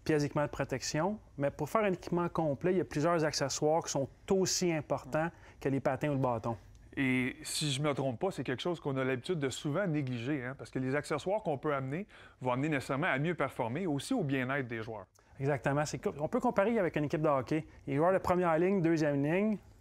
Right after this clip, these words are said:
Speaker 1: premier, deuxième défenseur, mais les autres joueurs qui sont derrière eux sont tout aussi importants que, que les meilleurs. Euh, c'est la même chose au hockey, les épaulettes, c'est important, mais qu'est-ce qui va en dessous, c'est tout aussi important qu'il faut pas, c'est des choses à, à ne pas oublier.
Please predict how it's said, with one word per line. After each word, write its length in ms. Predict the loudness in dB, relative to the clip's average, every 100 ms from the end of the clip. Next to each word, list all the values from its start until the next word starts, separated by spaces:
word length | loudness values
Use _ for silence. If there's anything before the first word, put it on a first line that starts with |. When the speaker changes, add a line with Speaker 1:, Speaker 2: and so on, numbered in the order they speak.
| -4
Speaker 1:
premier, 260 | 0 2 2
deuxième 260 | 2 0
défenseur, 600 | 0 0 -2 0 0 0 -2 -12 -20 -10 -2
mais 240 | -2 -4 -6 -2
les 160 | 2
autres 140 | 2 2
joueurs 340 | 2 2 0
qui 100 | -2
sont 200 | -2 -2 -2
derrière 360 | 0 2 2
eux 120 | 2 0
sont 200 | -2 -4 0
tout 240 | 0 2
aussi 260 | 0 2 0
importants 480 | -2 -2 -4 -2 -2
que, 200 | 0 -2
que 120 | -2
les 140 | 0
meilleurs. 400 | 0 2 2 0 -2 -10 -16 -12 -6
Euh, 40 |
c'est 100 | -2
la 60 | 0
même 80 | 2
chose 180 | 4
au 120 | 4 4
hockey, 200 | 4 2
les 220 | 2 2
épaulettes, 460 | 2 2 4 2
c'est 120 | 2 -2
important, 440 | -2 -2 0 2
mais 120 | 2
qu'est-ce 200 | 0 -2
qui 80 | 0
va 100 | 2
en 100 | 2
dessous, 460 | 2 0 0 -2 -4 -16 -20 -20
c'est 260 | -6 -4 -2
tout 180 | -2 0
aussi 200 | 0 0
important 520 | 0 -2 -2 0 0
qu'il 260 | 0 -2 -2
faut 160 | -2 -2
pas, 140 | -2
c'est 120 | -2 -4
des 80 |
choses 140 | -2 -2
à, 120 | -2 -2
à 100 | -2
ne 120 | -2
pas 140 | 0
oublier. 380 | 0 2 0 0